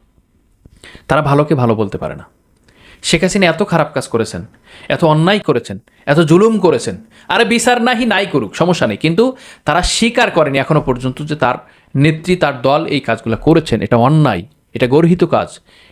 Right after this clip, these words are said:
এটা অপ-, মানে, মানুষের কলঙ্ক, রক্ত অধ্যায়, এবং এটা হিটলারের পর্যায়ে চলে গেছে, এটা অমানুষিক কাজ, অমানবিক কাজ, এইটা এখনো পর্যন্ত স্বীকার করেনি। সুতরাং তারা যে কাজগুলো করেছে, এরা একমাত্র জাহান্নামী মানুষ হিসাবে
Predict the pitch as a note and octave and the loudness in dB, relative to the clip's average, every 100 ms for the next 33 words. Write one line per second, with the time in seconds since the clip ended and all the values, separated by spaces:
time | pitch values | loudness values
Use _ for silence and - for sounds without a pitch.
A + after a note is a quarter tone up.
0 | - C#3 D#3 C3+ E3 - C#3+ C#3+ B2+ - | -4 0 2 2 0 2 2 2 0 -6
1 | - B2 D#3+ E3 D#3+ E3+ F#3+ F3+ E3 C#3+ | -2 0 2 2 0 2 2 2 2 2
2 | - D3+ D3 C#3 C3 C3 D3+ D#3 F3 C3 | 0 0 0 0 0 2 2 2 2 0
3 | - - - D#3+ F3+ E3+ D#3 C#3 C#3 C#3+ | -4 -12 -6 -2 0 0 0 0 -2 0
4 | C3+ C3 A#2+ A2+ C3+ C3+ C#3 C#3 E3+ F#3 | 0 0 -2 -2 -2 2 2 2 0 0
5 | F#3 - C#3+ A#2 - _ _ - D#3 F#3+ | -2 0 0 -2 -8 _ _ 0 2 4
6 | G3+ G3 F#3+ E3+ D3 - _ _ _ - | 2 2 2 0 0 -12 _ _ _ -2
7 | G#3+ F#3+ A#3+ A#3 - G3+ C#4 B3+ B3+ G#3+ | 0 2 0 0 0 2 4 2 2 0
8 | F#3 C#3+ A#2 A2+ F#2+ F2 - F#3 G#3 F3+ | -2 -2 -4 -4 -8 -6 0 0 0 -2
9 | E3 F#3 F3 - _ _ - _ _ - | 0 0 -2 -10 _ _ -20 _ _ -20
10 | - - C3+ C3+ B2 C3+ - C#3 D3+ - | -16 -4 0 0 2 0 2 0 0 -2
11 | E2+ _ _ - B2+ C3+ - D#3+ C#3+ - | -6 _ _ -4 -2 -2 -4 -8 -6 -4
12 | B2+ A2 C3+ C3+ B2 A2 G#2 B2 C#3 C3 | -2 -2 -4 -6 -4 -2 0 0 0 0
13 | G#2 | 0